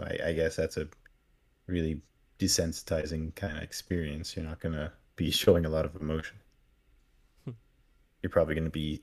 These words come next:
Speaker 1: inwardly suffering or thinking.
Speaker 2: Yeah. Her, now, this other scene is also pivotal, but doesn't give us the insight to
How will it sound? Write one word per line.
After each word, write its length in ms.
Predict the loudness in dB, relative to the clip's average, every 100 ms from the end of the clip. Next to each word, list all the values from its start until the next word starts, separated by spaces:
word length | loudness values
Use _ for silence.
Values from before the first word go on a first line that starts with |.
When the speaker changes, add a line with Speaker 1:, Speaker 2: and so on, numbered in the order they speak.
| 0
Speaker 1:
inwardly 680 | 0 2 -2 -2 -6 -6 -10 _ _ -2
suffering 500 | 0 0 -4 -6 -4
or 100 | -6
thinking. 360 | -4 -6 -8 -14 _ _ _ _ _ _ _ _ _ -20
Speaker 2:
Yeah. 160 | -20 -20 _ _ _ _ _ _ _ _ _ _ _ _ _ _ _ -14 -6
Her, 420 | -4 -4 -8 -12 -18 _ _ _ _ -20 _ 0
now, 300 | 2 2 0 -4
this 180 | -2 0
other 180 | 0 0
scene 540 | -2 -8 -8 -10 -12 -12 _ _ _ _ _ -12
is 540 | -6 -6 -6 -10 -12 -6
also 240 | -6 -4 -6
pivotal, 380 | -6 -6 -6
but 180 | -6 -2
doesn't 240 | 0 0 0
give 160 | 0
us 120 | -2
the 100 | -4
insight 640 | -6 -6 -4 -6 -6 -8 -16 -20 -20 -20 _ -6
to 360 | -2 0 -2